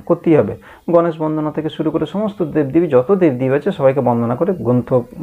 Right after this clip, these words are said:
সু-, মানে, যে গ্রন্থ লিখবে তার সূত্রপাতটা হবে বন্দনা দিয়ে, এটাকে বলা হচ্ছে বন্দনা খণ্ড, এক নম্বর। দু নম্বর হচ্ছে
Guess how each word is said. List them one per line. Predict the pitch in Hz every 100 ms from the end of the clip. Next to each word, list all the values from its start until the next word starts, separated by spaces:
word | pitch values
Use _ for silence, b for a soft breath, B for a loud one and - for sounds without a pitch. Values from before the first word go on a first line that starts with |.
| - - - -
সু-, | 139
মানে, | 139 123 117 117 B B -
যে | 117 120
গ্রন্থ | 110 123 117
লিখবে | 117 143 156 135
তার | 139
সূত্রপাতটা | 135 139 127 175 180 165 156
হবে | 170
বন্দনা | 147 123 117 107 98
দিয়ে, | -
এটাকে | 123 139
বলা | 139 147
হচ্ছে | 143
বন্দনা | 117 120 127 123 117
খণ্ড, | - 131 107 - -
এক | 147 135
নম্বর। | 120 101 101 B B B B -
দু | 104 139
নম্বর | 185 196 196
হচ্ছে | 202 202 156